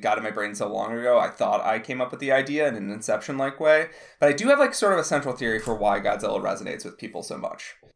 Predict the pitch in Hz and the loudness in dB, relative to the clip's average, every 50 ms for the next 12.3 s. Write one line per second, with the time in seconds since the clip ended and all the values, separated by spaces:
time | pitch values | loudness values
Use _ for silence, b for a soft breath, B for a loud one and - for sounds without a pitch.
0 | _ _ _ 127 131 123 120 117 113 110 - - 165 160 185 185 165 131 131 127 | _ _ _ 4 6 8 8 6 6 4 4 4 4 4 6 6 6 8 8 8
1 | 127 - 147 131 127 123 120 117 117 104 92 - - 117 123 113 110 110 110 107 | 6 4 2 2 4 4 4 4 4 4 2 4 4 6 6 8 8 8 8 6
2 | 98 98 - 151 139 131 131 131 131 131 127 123 123 120 120 117 120 120 120 120 | 6 6 4 2 2 2 2 2 4 6 8 8 8 6 6 4 2 2 0 0
3 | 117 131 117 117 135 143 143 139 139 131 131 127 123 120 - - - 117 113 113 | 0 -2 -4 -4 -4 -2 0 2 4 4 6 6 4 2 2 2 2 2 2 2
4 | 110 - - - 110 107 107 113 104 104 104 101 95 80 - - 107 110 113 - | 0 -2 0 0 0 0 0 0 -2 -2 -2 -2 -2 -4 -4 -6 -8 -8 -6 -4
5 | - 143 127 113 123 117 127 147 160 156 143 147 139 139 135 135 123 131 120 107 | -2 -2 -2 -2 -2 -2 0 0 0 0 0 0 0 0 0 -2 -2 -4 -6 -6
6 | 107 107 120 110 110 110 110 107 104 110 113 113 - 117 107 107 107 104 104 - | -4 -2 -2 -2 -2 -2 -4 -4 -4 -4 -6 -6 -6 -2 2 4 4 4 4 2
7 | - 120 - - 139 131 127 117 113 - _ _ _ _ _ - 135 - - 156 | 0 -4 -8 -8 -8 -6 -6 -8 -8 -10 _ _ _ _ _ -18 -16 -14 -12 -12
8 | 135 - 139 - 151 131 - - 139 127 120 - 139 147 - - - 226 202 165 | -10 -10 -10 -10 -10 -10 -8 -6 -6 -4 0 4 4 4 4 4 2 0 0 0
9 | 143 147 B B B B B B B - 262 381 415 - - 349 - - 233 240 | -2 -4 B B B B B B B -4 -2 -2 -2 -4 -6 -6 -6 -6 -4 -4
10 | 226 233 190 - - - - - 151 131 - - - - - - - 98 104 110 | -4 -4 -6 -10 -12 -12 -2 2 2 2 2 0 -6 -14 -8 -4 -2 -2 0 0
11 | 120 135 147 160 175 - - - - - - 131 - - 107 - - - - - | 0 0 -2 -4 -6 -8 -8 -10 -12 -12 -14 -14 -12 -10 -8 -8 -8 -8 -8 -10
12 | - - - 95 - 180 | -10 -8 -4 -2 0 0